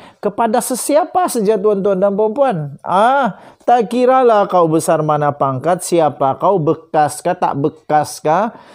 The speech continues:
sekarang sedang kah, apakah, tapi tidak ada pengecualian kepada sesiapa yang melakukan kesalahan. Sama ada diri sendiri, teman rapat,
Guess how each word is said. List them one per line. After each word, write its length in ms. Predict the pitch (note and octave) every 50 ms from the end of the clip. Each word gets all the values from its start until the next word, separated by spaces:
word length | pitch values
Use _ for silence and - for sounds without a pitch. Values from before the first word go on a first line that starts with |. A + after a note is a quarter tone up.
| - -
sekarang 500 | - - - D#3 - E3 E3+ E3+ E3+ E3 D#3 -
sedang 560 | F3+ D#3+ D3 C#3 E3 E3 D#3 D3+ D3 D3 C3+
kah, 320 | D3+ F#3 A#3 C4+ G#3 D4
apakah, 720 | - - - - G#3 F#3+ F3+ E3 F3 F#3+ G#3+ C4 D4+ B3 - _
tapi 680 | - F3+ E3+ E3+ E3 E3+ - A#3+ A#3+ B3+ C4+ B3 - - - _
tidak 480 | - F#3 G3 F#3 G3+ G#3 F#3+ F#3 F3+ E3+
ada 100 | F3 F3 D#3+
pengecualian 880 | - E3+ D#3+ D#3 D3 - - D#3+ D3+ D3+ D3+ D#3+ D#3 D3+ C#3 G3 F#3 - - - - - _ -
kepada 320 | F#3+ F3+ A3+ A#3 A3 B3+
sesiapa 560 | A3+ - B3+ A3 - C#4 C4+ C#4+ D4 C#4+ D4 C4+
yang 160 | A#3+ A3+ G3
melakukan 480 | F#3+ F#3+ G3 G3 G#3 F#3 F#3+ G3+ G3+
kesalahan. 720 | F#3+ F3 - - B3 C4+ C#4+ A#3+ B3+ C#4+ C4+ F#3 D3 C3+ C3 _ _ _ _ - _ _ _ _
Sama 400 | _ - - G3+ G3+ G3 G3+ F3+
ada 160 | E3+ D#3 D#3 D3+
diri 320 | C#3 C#3+ C#3 C3+ C3 B2+
sendiri, 960 | A#2 - B2 A2 A2 A#2 C#3+ E3+ E3+ D#3+ D3+ D3 C#3+ C#3+ D3 C#3+ C#3+ D3 D3 D3 - - - _ _ -
teman 400 | D3 D3 C3+ B2+ A2 G#2 G2+ G#2
rapat, 880 | G2+ B2+ C#3+ D#3 D#3 - - D3+ D3 C#3+ C#3+ C#3+ C#3 C#3+ C#3 D3 C#3+